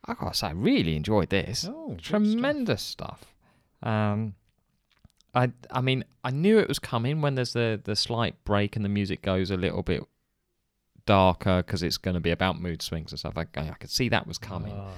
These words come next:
Speaker 2: it's predictable.
Speaker 1: But luckily, that bit doesn't last very long 'cause that's not the best bit of it. Uh,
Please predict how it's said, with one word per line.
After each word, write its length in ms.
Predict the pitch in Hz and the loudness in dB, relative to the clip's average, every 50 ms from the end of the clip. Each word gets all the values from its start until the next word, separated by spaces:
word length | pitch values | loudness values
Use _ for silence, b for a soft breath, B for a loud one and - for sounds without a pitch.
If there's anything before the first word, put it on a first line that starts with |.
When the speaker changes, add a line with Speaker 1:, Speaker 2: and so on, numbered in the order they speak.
| 85 82 - | -16 -18 -20
Speaker 2:
it's 140 | - - - | -20 -20 -20
predictable. 420 | - _ - 101 117 107 - 127 98 | -20 _ -20 -18 -10 -2 0 0 2
Speaker 1:
But 80 | 87 135 | 2 2
luckily, 720 | 151 170 190 - - - 78 65 60 64 - 151 185 - _ _ _ _ _ _ _ _ _ _ | 4 4 2 2 0 -2 -4 -4 -4 -6 -6 -6 -8 -10 _ _ _ _ _ _ _ _ _ _
that 260 | - 117 - - - | -4 -4 -4 -4 -6
bit 120 | - - - | -8 -4 -2
doesn't 240 | 110 104 95 101 | -2 -2 0 0
last 220 | 80 92 90 87 - | 0 0 0 0 -2
very 180 | 90 90 87 | -2 -2 -2
long 260 | 80 80 - - 78 78 | -4 -6 -8 -10 -12 -12
'cause 140 | - - - | -10 -10 -8
that's 220 | - - - - - _ _ _ _ - | -8 -8 -10 -10 -12 _ _ _ _ -6
not 280 | - 98 92 - - | -4 -2 -2 -2 -4
the 80 | - 87 | -6 -6
best 280 | - - - - - - | -6 -6 -6 -6 -6 -6
bit 140 | - - | -6 -6
of 100 | 50 - | -6 -6
it. 100 | - - - - B B B B B B B B - | -8 -8 -8 -8 B B B B B B B B -2
Uh, 260 | 98 98 98 101 101 | 0 2 2 0 0